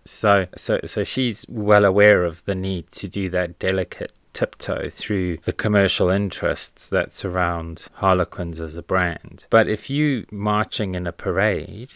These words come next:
and, and let's say, you know, I did manage to somehow define my group of twenty-six people as an organization in some way or another, then I wonder what, what they would, what rules they would put in place about what we can and can't say. Because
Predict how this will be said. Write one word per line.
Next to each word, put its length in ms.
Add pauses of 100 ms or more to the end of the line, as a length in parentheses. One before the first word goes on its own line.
and, 260
and 200
let's 260
say, 500
you 200
know, 340 (680)
I 120
did 320
manage 440
to 120
somehow 640
define 640
my 240
group 340
of 140
twenty-six 600
people 460
as 200
an 100
organization 1000
in 140
some 320
way 180
or 160
another, 580
then 640
I 120
wonder 500
what, 320
what 280
they 180
would, 360 (160)
what 220
rules 440
they 140
would 220
put 160
in 160
place 400
about 280
what 200
we 100
can 320
and 100
can't 360
say. 420
Because 460